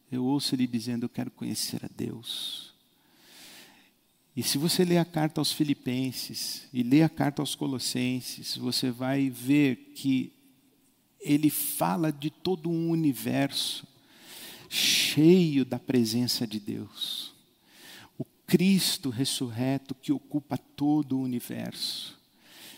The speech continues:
Isto é, ocupa todos os lugares, ocupa todas as circunstâncias, ocupa todas as pessoas, ocupa todas as vivências, mesmo aquelas mais doloridas, mais dolorosas, ele está ali.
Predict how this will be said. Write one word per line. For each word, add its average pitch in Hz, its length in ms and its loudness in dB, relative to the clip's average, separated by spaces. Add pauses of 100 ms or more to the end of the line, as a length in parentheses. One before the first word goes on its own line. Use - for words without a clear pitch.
(260)
Isto - 320 0
é, 131 160 2
ocupa 127 480 -2
todos 147 400 -6
os 139 140 0
lugares, 131 720 -4
ocupa 135 360 -6
todas 139 300 -4
as 131 120 2
circunstâncias, 131 1040 -2
ocupa 127 340 -10
todas 135 380 -6
as - 160 -2
pessoas, 127 760 -4
ocupa 131 360 -8
todas 135 360 -4
as 135 160 0
vivências, 123 840 -4
mesmo 143 340 0
aquelas 135 380 -4
mais 139 320 -2
doloridas, 131 840 -2
mais 131 240 -4
dolorosas, 131 1080 -6 (680)
ele 131 140 2
está 127 340 -2
ali. 123 360 -4